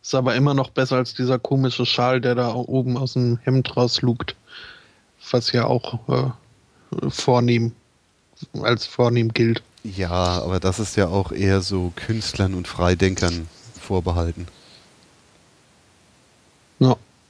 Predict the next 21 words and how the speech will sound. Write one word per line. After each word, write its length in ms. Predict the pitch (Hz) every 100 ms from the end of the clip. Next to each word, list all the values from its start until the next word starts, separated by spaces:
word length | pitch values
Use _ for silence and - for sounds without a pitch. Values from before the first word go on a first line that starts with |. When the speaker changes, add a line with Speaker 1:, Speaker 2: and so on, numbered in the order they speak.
| _ - - _ - - _ _ _ _ _ _ _ _
Speaker 2:
Oder 220 | 117 117 101
für 160 | 113
Leute, 300 | 98 98 104
die 120 | 95 92
sich 200 | 95 -
für 200 | 98 90
Künstler 400 | 107 95 - 90
und 120 | 85
Freidenker 520 | - 90 95 90 85
Speaker 1:
<laughs> 60 | 82
Speaker 2:
halten. 260 | 85 - - - _ _ _ - - - - - 233 233 - _ - - - - _ _ _ _ _ _ -
Speaker 1:
Mhm. 360 | 151 170 208 - - - - - _ _ _ _ _ _ _ - - _ _ _ _
Speaker 2:
Ja, 180 | 170 196
ein 140 | 82
Schal. 380 | 98 117 87 85 - _ _ _ _ -
Ein 60 | 95
Schal 300 | - 101 120
ist 180 | - 107
durchaus 360 | 104 107 95
auch 180 | - 87
ein 280 | 90 82